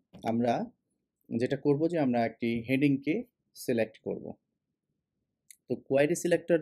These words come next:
দিয়ে আমরা চাইলে class নেমটাকেও আমরা call করতে পারি, আমরা চাইলে, আহ, কি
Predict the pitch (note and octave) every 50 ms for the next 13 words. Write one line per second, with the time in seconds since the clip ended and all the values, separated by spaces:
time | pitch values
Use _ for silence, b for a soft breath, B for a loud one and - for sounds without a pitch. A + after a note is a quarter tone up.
0 | D3+ D#3 E3 C#3+ C3 D#3 - - _ _ _ _ _ _ _ _ - B2+ C3+ C#3
1 | C#3 C#3 C#3+ - - - _ _ - - C#3 C3 C#3+ D3 C3 A#2+ C#3+ F#3 - -
2 | _ _ _ _ - C#3+ C#3+ D#3 D3+ - - F3+ E3+ E3+ E3 D#3 E3 D#3 D3+ -
3 | D#3+ D#3 D#3 D3+ C#3+ C#3 C3+ C3+ C3+ C3 B2+ - - _ _ - C3 B2 B2 B2+
4 | C#3+ D3 - D3+ C#3+ D3+ D3 D#3 E3+ E3 C3+ A#2 A2 A#2 A2+ - A#2+ A2+ A2 A2+
5 | A2+ A2+ A#2 A#2 - - _ _ _ _ _ _ _ _ - G#2+ G2+ G2+ G#2 G2+
6 | G2 G2 F#2+ G2 F#2+ G2 G2 - - - _ _ _ - - - - _ -